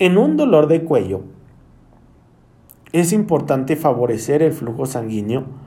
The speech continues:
hacia los músculos del cuello, moviendo la cabeza de una manera suave, de un lado a otro, hacia arriba,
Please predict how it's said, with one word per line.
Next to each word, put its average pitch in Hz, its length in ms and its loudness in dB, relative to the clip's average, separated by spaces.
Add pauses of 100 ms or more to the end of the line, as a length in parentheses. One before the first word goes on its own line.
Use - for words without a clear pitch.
(220)
hacia 147 440 4
los 139 280 4
músculos 165 600 2
del 113 180 -4
cuello, 90 380 -6 (1400)
moviendo 190 500 2
la 202 160 2
cabeza 160 360 0
de 156 100 -2
una 165 120 -4
manera 135 380 -4
suave, 123 560 -4 (1400)
de 139 200 4
un 147 220 2
lado 156 460 2
a 117 140 -2
otro, 127 520 -2 (300)
hacia 123 420 -2
arriba, 117 440 -4